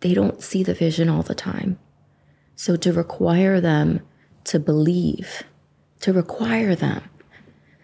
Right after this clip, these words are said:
to support might not always be the thing that makes sense because they haven't been shown what's been shown to you. They're on a different journey. They have a different path.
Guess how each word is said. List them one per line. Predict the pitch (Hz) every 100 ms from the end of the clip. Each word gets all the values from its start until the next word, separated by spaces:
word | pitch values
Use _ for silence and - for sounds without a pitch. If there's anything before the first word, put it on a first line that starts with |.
| _ _ _ _ _ _ _ - _ -
to | 175
support | - 165 180 165 - - - - _ _ _ _ _ _ -
might | 175 175 170
not | 165 -
always | 156 156 156 165 160 -
be | 160 151
the | 170 165
thing | 156 139
that | 143
makes | 160 - -
sense | - 80 - - -
because | - 160 - - 147 139 143 190 - _ _ _ _ -
they | 170 165
haven't | 160 196 165 165
been | 143
shown | 156 - - 147 160 214 269 - _ _ _ _ _ _
what's | - 156 -
been | 151
shown | 143 - 147 139
to | 143 151
you. | 151 170 165 _ _ _ _ _ _ _ _ _ _ _ _ - _ _ _ -
They're | 156 147
on | 165
a | 180
different | 170 - - 175
journey. | 160 165 160
They | 165
have | 175 156
a |
different | 151 156 - 185
path. | - - 151 151 170 -